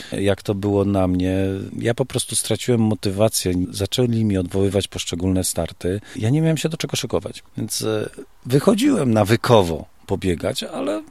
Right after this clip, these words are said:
czasami robiłem pół treningu, czasami robiłem troszeczkę mniej. Było dla mnie, e, rzeczą naturalną skrócić. Nie ma do czego się szykować. No to po co ja się mam męczyć? Po co ja mam,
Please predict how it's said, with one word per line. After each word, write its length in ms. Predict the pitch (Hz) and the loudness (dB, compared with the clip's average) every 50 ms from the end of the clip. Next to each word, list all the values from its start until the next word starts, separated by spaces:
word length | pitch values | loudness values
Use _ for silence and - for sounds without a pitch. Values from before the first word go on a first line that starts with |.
| - - - - - - - | -20 -20 -20 -20 -20 -10 -6
czasami 420 | - 226 165 - 202 214 208 175 | -4 -2 0 2 2 4 4 4
robiłem 420 | 156 143 127 113 95 85 80 82 78 | 4 4 2 2 0 0 0 0 0
pół 200 | - 95 110 - | -2 -2 -2 -2
treningu, 500 | - 123 123 120 120 117 117 113 110 101 | 0 0 2 4 4 4 4 2 0 0
czasami 460 | - 92 - - 98 92 92 90 85 | -2 -4 -2 -2 -2 0 0 0 -2
robiłem 480 | 87 82 80 85 82 82 82 80 80 - - - - - - | -2 -4 -4 -4 -4 -4 -4 -4 -6 -6 -10 -16 -18 -16 -14
troszeczkę 480 | - 85 85 - 92 - - - 95 | -10 -8 -8 -6 -6 -4 0 0 2
mniej. 360 | 95 95 98 107 127 156 151 - | 2 2 2 4 2 2 2 0
Było 360 | 110 101 110 120 123 127 123 | -4 2 4 4 6 6 4
dla 220 | 110 117 123 127 | 4 2 2 4
mnie, 360 | 127 123 120 120 120 117 117 113 - - - - - - - - - - | 4 4 4 2 2 0 0 -2 -6 -10 -20 -20 -20 -20 -20 -16 -10 -6
e, 320 | 92 92 92 95 95 95 | -4 -4 -2 -2 -2 -2
rzeczą 320 | 98 104 113 - - 127 117 | -4 -4 -4 -2 0 2 2
naturalną 600 | 120 120 - - 120 117 123 123 123 120 120 113 | 2 2 2 2 2 4 6 6 6 4 4 4
skrócić. 800 | - - - - - 208 190 - - - 117 - - - - - - | 2 0 2 4 4 4 4 4 0 -4 -6 -8 -10 -10 -12 -10 -8
Nie 160 | 311 320 320 254 | -4 -2 0 0
ma 140 | 185 - | 0 0
do 120 | 101 92 90 | 0 -2 -2
czego 240 | - 117 85 82 78 | -4 -4 -6 -6 -6
się 160 | - - - | -6 -8 -8
szykować. 520 | - - - - 76 85 98 98 - - | -10 -10 -12 -14 -14 -12 -12 -12 -10 -8
No 140 | 156 156 147 | -6 -6 0
to 140 | - - - | 2 0 2
po 140 | - 110 107 | 2 -2 -2
co 120 | - 104 | -2 -2
ja 120 | 104 98 | -2 -4
się 140 | 95 - - | -4 -4 -4
mam 200 | 92 90 87 85 | -2 0 0 2
męczyć? 380 | 85 90 95 92 - 120 110 - | 2 0 -2 -2 -2 -4 -6 -4
Po 140 | - 110 - | -6 -6 -2
co 140 | - 101 | 0 0
ja 80 | 98 92 | 2 2
mam, 200 | 92 95 95 | 2 2 0